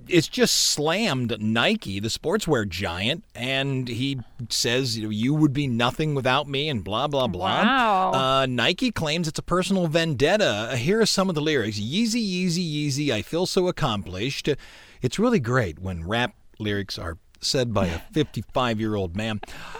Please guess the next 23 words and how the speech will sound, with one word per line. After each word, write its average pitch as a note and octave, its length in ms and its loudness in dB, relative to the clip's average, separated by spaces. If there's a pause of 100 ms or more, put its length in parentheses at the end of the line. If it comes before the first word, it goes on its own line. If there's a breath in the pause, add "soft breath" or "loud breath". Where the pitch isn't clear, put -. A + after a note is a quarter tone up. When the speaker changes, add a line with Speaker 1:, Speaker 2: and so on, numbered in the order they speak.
(120)
Speaker 1:
"I D3+ 180 6
done D#3 280 2
talked E3+ 380 0
a A3+ 40 6
lot D#3 260 2
of C3+ 240 -2
blank F4+ 480 2 (120)
about B2 460 0
how C#3+ 240 0
I D#3+ 120 2
did C#3+ 260 0
the C#3+ 80 -2
numbers. D#3 440 -2
Herzog D#3+ 680 2
and E3+ 140 2
Adidas, D#3 500 2
man, B2+ 400 -2
they C#3 200 0
know D#3+ 140 0
how C3+ 220 -2
they C#3 140 -2
love D#3+ 340 2
it. F2+ 120 -8